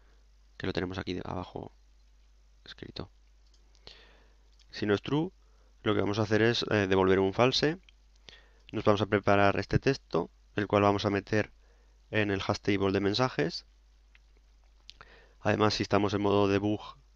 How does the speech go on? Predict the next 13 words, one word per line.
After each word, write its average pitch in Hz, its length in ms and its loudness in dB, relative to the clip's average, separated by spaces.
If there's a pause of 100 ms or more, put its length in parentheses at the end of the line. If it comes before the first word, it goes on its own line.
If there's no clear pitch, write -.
(380)
vamos 107 340 0
a, 98 280 4
a - 40 0
escribir 98 400 -2
un 98 100 -4
notify 98 420 0
write 95 200 4
debug 104 320 -2 (1120)
para 95 280 0
que 95 120 2
se 92 240 -2
escriba 95 420 0
esto - 480 -2